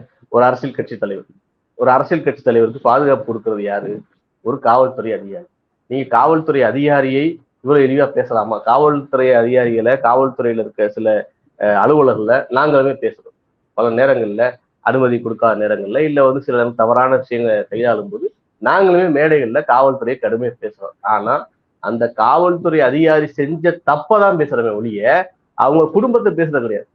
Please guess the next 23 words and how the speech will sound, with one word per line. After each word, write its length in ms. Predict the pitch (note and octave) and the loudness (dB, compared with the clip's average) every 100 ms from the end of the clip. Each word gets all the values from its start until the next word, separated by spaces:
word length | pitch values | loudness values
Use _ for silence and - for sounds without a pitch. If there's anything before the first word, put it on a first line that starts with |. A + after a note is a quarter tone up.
| _ _ | _ _
நீங்க 220 | A#2+ C3 | -6 -2
ஏன் 160 | C3 D#3 | 0 0
அனுமதி 280 | C3+ C#3 B2+ | 0 -2 -4
கொடுக்கல, 340 | A#2+ G2+ G#2+ A2 G2+ | -8 -8 -4 -4 -4
இந்த 220 | C3 C#3+ | -6 -4
பிரச்சனையை 400 | A2 B2 E3+ D3+ | -4 -4 -4 -4
ஏன் 120 | C#3 D3 | -2 -2
நீங்க 140 | B2 | -4
தப்பா 300 | A#2 - C#3+ | -6 -4 -4
கையாளுறீங்க, 640 | C#3 A2 A2+ G#2 F#2+ F#2 G#2+ G2 _ _ C3+ | -2 -4 -4 -6 -10 -10 -8 -8 _ _ -2
இதுல 220 | G3 F#3 | 2 4
ஏன் 160 | F#3+ F#3+ | 4 4
இவருக்கு 340 | E3 F3 - | 2 2 2
ஆதரவா 360 | C3 D#3 D#3+ D3+ | 2 4 4 2
இருக்கீங்க, 340 | A#2+ A#2 B2+ E3+ | 0 -4 -2 0
ஏன் 220 | D3 E3+ D#3 | 2 2 2
எங்களுக்கு 340 | C#3+ D3 C3 | 0 -2 -2
எதிர்பார்ப்பு, 420 | D3 C#3+ C3+ A#2 D3+ | -2 0 -2 -2 -8
இப்படியான 440 | B2 C3 D3+ D3+ | -8 -2 0 2
ஒரு 120 | F3 C3 | 2 2
நியாயமான 560 | A#2 C#3 D3+ D3+ E3+ - | 0 2 2 0 -2 -2
கேள்வியில 380 | D3 D#3+ D3+ | 0 0 0
கேட்கும். 400 | C3+ A#2+ A#2 F#2 | -2 -4 -6 -8